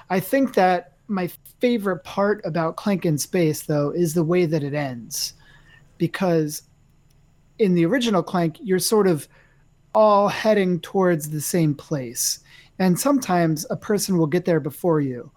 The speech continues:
So someone, you might be running after the same artifact and someone snatches it before you. And then you have to go get another artifact, but then you're both running towards the same exit.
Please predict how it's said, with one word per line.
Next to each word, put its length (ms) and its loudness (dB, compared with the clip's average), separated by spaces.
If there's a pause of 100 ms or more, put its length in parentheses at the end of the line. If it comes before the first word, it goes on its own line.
(340)
So 280 2
someone, 520 0
you 120 0
might 240 2
be 160 2 (120)
running 240 0
after 260 -2
the 80 -4
same 260 -4
artifact 600 0
and 200 -6
someone 280 -2
snatches 500 -2
it 140 -2
before 360 -2
you. 360 0 (640)
And 220 0
then 220 2
you 80 4
have 140 0
to 80 -4
go 120 0
get 160 -2
another 320 2
artifact, 540 0
but 100 -12
then 140 2
you're 120 2
both 280 0
running 340 0
towards 400 -2
the 120 -8
same 340 -2
exit. 440 -6